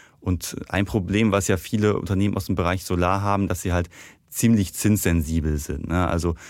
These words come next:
äh, sind auf Kredite angewiesen, auf, äh, externe Finanzierungen. Und wenn dann halt die Zinsen nach oben gehen, dann hat's halt eine, ein, äh, kreditfinanziertes Unternehmen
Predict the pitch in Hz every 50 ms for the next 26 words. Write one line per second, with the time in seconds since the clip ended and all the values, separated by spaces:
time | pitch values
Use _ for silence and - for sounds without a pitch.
0 | - - - - - - 92 87 95 - - - - - - 90 107 107 - 113
1 | 95 95 101 101 95 87 92 98 92 98 90 82 85 82 - - 87 85 85 85
2 | - - - - - - - - _ - - - - - 113 101 98 101 95 -
3 | - 101 95 92 87 85 - 113 113 117 107 110 107 104 104 104 101 - - 92
4 | 95 87 80 95 90 87 92 98 101 101 92 - - - - - 120 135 107 98
5 | 95 90 90 85 - - - 123 120 107 90 80 85 87 98 98 87 82 85 87
6 | 95 - - - - 92 90 90 - - - 95 92 92 90 90 87 - - -
7 | - - - - - - 87 90 92 87 85 90 98 104 90 - - - 92 107
8 | 107 - - 101 101 87 - - 107 101 107 - - 98 - 98 90 92 92 101
9 | 113 117 123 120 113 107 - - -